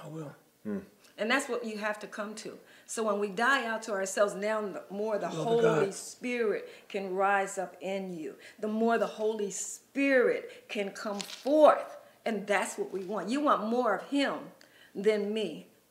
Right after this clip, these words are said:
Speaker 3: 'Cause I,
Speaker 1: Amen.
Speaker 3: me can't save you. Me can't do anything. And that's what, what, where we are, I believe, with the
Speaker 1: Dependence.
Speaker 3: outpouring of his Spirit, until we're, we're being controlled, put it like that, not just overtaken,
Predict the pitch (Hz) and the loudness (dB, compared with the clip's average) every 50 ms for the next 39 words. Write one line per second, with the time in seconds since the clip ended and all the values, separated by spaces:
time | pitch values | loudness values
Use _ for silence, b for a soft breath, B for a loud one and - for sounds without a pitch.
0 | _ _ _ - - 226 196 - - - 214 220 - 175 170 175 208 214 254 277 | _ _ _ -8 -6 -4 -4 0 4 6 6 6 6 2 -4 -4 -2 0 0 0
1 | 277 262 - - 277 240 214 - - - - 240 240 226 214 220 220 214 226 226 | 0 0 -2 -4 -4 -4 -4 -4 -4 -4 -2 0 2 0 0 0 -4 -4 -2 -2
2 | 233 233 226 - 254 196 196 190 190 220 226 208 202 214 202 190 - - 214 196 | -2 -4 -4 -8 -8 -8 -8 -8 -6 -6 -6 -4 -4 -6 -6 -8 -6 -6 -6 -6
3 | 175 - B B B B B B 165 196 208 226 247 240 - - 233 - - - | -6 -10 B B B B B B -4 0 2 2 2 2 2 0 -2 -2 -2 -4
4 | - - - - - 214 220 - - - - - - 220 214 220 240 233 226 220 | -12 -18 -18 -12 -6 -4 -2 -2 -2 -4 -10 -14 -10 -8 -2 2 4 4 4 4
5 | 220 208 - 175 220 220 185 175 208 214 190 208 214 214 165 160 - - - - | 2 2 2 2 2 2 2 2 0 2 2 2 0 2 2 0 0 -2 -2 0
6 | - 185 208 208 - - 240 214 190 196 180 160 156 - - - - 311 320 294 | 0 0 0 -2 -4 -8 -8 -8 -8 -8 -10 -10 -10 -12 -10 -8 -6 -2 0 0
7 | 240 202 - - B B B B B B - 214 214 214 - 262 247 233 226 214 | 0 0 -2 -4 B B B B B B -4 -4 -4 -4 -4 -2 0 0 0 0
8 | 185 - B B B B B - 208 269 294 285 277 262 247 233 - - - 220 | -2 -4 B B B B B -6 -4 0 4 6 6 6 6 4 0 -4 -6 -2
9 | 254 285 285 240 226 269 262 254 233 240 - 240 240 233 233 - - 262 277 277 | 0 0 2 2 2 0 0 0 -2 -2 -2 -2 -2 -2 -2 -2 0 4 6 6
10 | 254 220 190 170 - - - 262 240 220 202 190 185 185 - 208 170 139 135 180 | 6 6 4 2 0 -6 -4 -2 0 2 2 0 0 0 0 0 0 0 0 -2
11 | 220 247 277 269 269 254 247 - - - 226 214 196 196 180 - - 254 226 233 | -2 -2 -2 -2 -2 -4 -4 -4 -2 -2 -2 -2 -2 -4 -6 -4 -2 -2 -2 0
12 | 202 180 185 180 | -2 -4 -6 -8